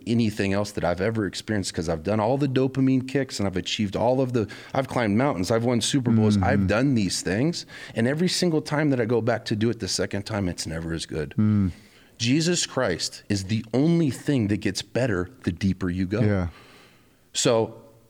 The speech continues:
Speaker 1: if you made that decision, I honor you.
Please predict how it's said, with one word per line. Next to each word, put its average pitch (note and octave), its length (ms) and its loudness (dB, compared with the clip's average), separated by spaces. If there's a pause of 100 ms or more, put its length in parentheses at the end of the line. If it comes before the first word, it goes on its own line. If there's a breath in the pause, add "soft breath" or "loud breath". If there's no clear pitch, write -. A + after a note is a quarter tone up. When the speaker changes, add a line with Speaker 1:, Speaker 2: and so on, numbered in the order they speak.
(140)
Speaker 1:
if A#2+ 160 0
you D3 120 2
made D3 260 2
that A#2+ 160 2
decision, F#2 720 -2
I F2+ 140 -2
honor B2 320 0
you. B2+ 340 0